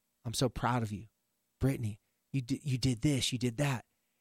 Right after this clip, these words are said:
When we get props and when someone gives us compliments, it usually comes in the form of a statement. And in fact, people don't say, like,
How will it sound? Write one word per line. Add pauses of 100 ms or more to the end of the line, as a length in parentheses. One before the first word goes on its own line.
(340)
When
we
get
props (680)
and
when
someone
gives
us
compliments, (320)
it
usually
comes
in
the
form
of
a
statement. (640)
And
in
fact, (360)
people
don't
say,
like,